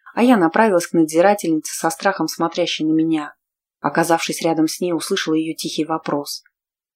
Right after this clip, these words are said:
«Кто ты такая?» «Светлана, а теперь веди меня к другой надзирательнице».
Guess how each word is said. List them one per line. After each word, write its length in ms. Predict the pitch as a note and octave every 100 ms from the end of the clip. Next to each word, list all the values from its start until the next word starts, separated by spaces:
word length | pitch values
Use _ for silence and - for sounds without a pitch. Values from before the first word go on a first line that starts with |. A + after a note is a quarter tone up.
| _
«Кто 320 | - - - D3+
ты 160 | D3+
такая?» 720 | C#3+ D3+ - D#3+ D#3 D3 C#3+ - _ _ _ _ _ _ _ _ _ _ _
«Светлана, 760 | - - G#3 G#3+ A3 G3 D#3+ D3 _ _ _
а 100 | -
теперь 280 | - - G#3
веди 220 | A3 A3
меня 220 | A3 F3+
к 80 | E3+
другой 280 | F3+ F#3+ F#3
надзирательнице». 920 | E3+ E3 F3 F3 - D#3 D#3 - -